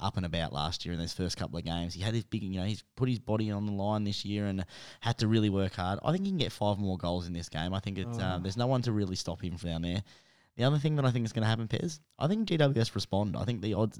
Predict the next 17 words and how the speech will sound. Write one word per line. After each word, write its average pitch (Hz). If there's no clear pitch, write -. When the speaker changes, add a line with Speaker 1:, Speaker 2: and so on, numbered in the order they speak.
Speaker 1:
odds 123
for 127
this 107
one 110
Speaker 2:
<laughs> 480
Speaker 1:
should 139
be 147
a 139
little 123
bit 110
higher. 87
I 120
think 131
they 123
get 113
five 117
goals. 135